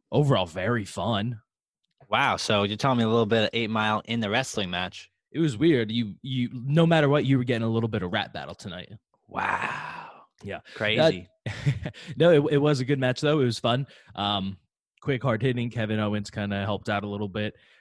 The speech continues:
Speaker 1: Um,
Speaker 2: So I saw that when they replayed it during the pay-per-view, like, the end.
Speaker 1: Right. Yeah. Um, but yeah, overall good. Um, next thing we have opening the pay-per-view, Bayley and Sasha Banks defeat Alexa Bliss,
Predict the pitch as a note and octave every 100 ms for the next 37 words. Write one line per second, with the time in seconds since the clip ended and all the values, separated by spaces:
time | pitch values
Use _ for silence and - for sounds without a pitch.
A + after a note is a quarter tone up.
0 | _ F2+ F#2 F2 E2+ - A2 G2 G#2 C#3
1 | C3 A#2+ A2+ G2 G2 F#2+ F#2 G#2+ F#2+ F#2
2 | F2+ F#2 E2+ G2+ E2 E2 D2+ D#2 - D2
3 | D#2+ E2 D#2+ _ _ _ - _ _ _
4 | _ F#2+ G#2+ G#2 - G2+ G#2+ - - -
5 | - F#2+ F2+ F2 - F#3 B2 C3+ C#3+ C3
6 | A#2+ A2+ - - _ - G2+ G2+ G2 F2
7 | _ _ _ _ D3+ - B2+ A#2+ A2 A#2
8 | A2 A2 G2+ A#2 G#2+ F#2+ A2+ G2 C#3+ B2+
9 | A#2 C3+ A2+ G#2+ B2+ A#2 - A2 - G3
10 | C#3+ C#3+ C3 - A#2 B2+ A2+ -